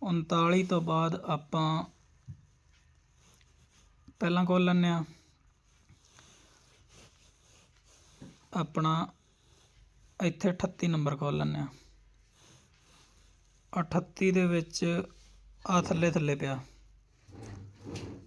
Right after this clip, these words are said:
ਇਹ ਤਾਂ ਯਾਨੀ ਕਿ ਅਗਲਾ ਨੈਕਸਟ ਮਿਸਟਰੋਲ ਚੱਲ ਗਿਆ ਸੱਤਵੀਂ ਤਰੀਕ ਵਾਲਾ। ਜੋ ਇੱਕ ਤੋਂ ਸੱਤ ਵਾਲਾ ਮਿਸਟਰੋਲ ਹੈ, ਉਸ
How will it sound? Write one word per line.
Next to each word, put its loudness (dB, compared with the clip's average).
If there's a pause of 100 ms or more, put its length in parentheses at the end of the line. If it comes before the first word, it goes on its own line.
(960)
ਇਹ 8
ਤਾਂ 6
ਯਾਨੀ 6
ਕਿ 4
ਅਗਲਾ 4
ਨੈਕਸਟ 4
ਮਿਸਟਰੋਲ 0
ਚੱਲ 0
ਗਿਆ 0
ਸੱਤਵੀਂ -4
ਤਰੀਕ 2
ਵਾਲਾ। 2 (840)
ਜੋ 6
ਇੱਕ 6
ਤੋਂ 4
ਸੱਤ 4
ਵਾਲਾ 8
ਮਿਸਟਰੋਲ 4
ਹੈ, 6
ਉਸ 2